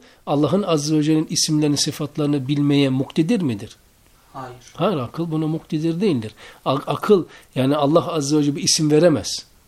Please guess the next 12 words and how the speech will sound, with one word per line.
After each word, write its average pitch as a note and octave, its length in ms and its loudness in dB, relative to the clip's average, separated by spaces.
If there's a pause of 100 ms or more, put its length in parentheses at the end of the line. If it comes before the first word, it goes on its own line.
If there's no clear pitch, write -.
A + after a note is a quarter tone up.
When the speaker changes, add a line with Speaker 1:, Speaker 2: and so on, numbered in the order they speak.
(160)
Speaker 1:
Yani B2 100 -4
Allah C3 200 -2
subhanahu C#3 520 -4
ve C#3 80 -4
teala C3+ 400 -4 (360)
yani B2 160 -2
onun C3+ 380 2 (840)
o C#3 140 4
sıfatlarının C3+ 880 -2
tafsilatını C3 1000 -4
vesaire B2+ 520 -4 (160)
belirleyemez. C3 880 0